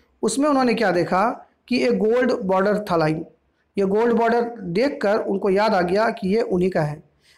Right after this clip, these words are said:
I remembered, याद आ गया। She opened a box and took some spoon out। उसके बाद उसने एक बॉक्स खोला, उसमें से कुछ चम्मच बाहर निकाले।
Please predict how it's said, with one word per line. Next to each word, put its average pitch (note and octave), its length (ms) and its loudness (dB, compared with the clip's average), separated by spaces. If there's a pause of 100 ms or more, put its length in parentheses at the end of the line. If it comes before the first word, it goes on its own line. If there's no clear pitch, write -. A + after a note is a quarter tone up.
(140)
I G#3 80 2
remembered, A#3 600 2 (680)
याद F#3+ 200 2
आ D3+ 60 2
गया। D#3+ 280 -6 (720)
She C4 180 0
opened B3+ 240 2
a B3 60 2
box A#3+ 180 2
and B3 180 0
took A#3+ 120 -2
some G3 200 0
spoon E3+ 260 -4 (400)
out। G#3+ 240 0 (340)
उसके A3+ 180 -2
बाद A#3 80 2
उसने A#3+ 220 0
एक A3 100 0
बॉक्स G#3+ 240 0
खोला, G#3 200 2
उसमें G#3+ 160 -2
से G#3 100 -4
कुछ G#3+ 180 -4
चम्मच F#3+ 260 0
बाहर D#3+ 220 0
निकाले। D#3 340 -4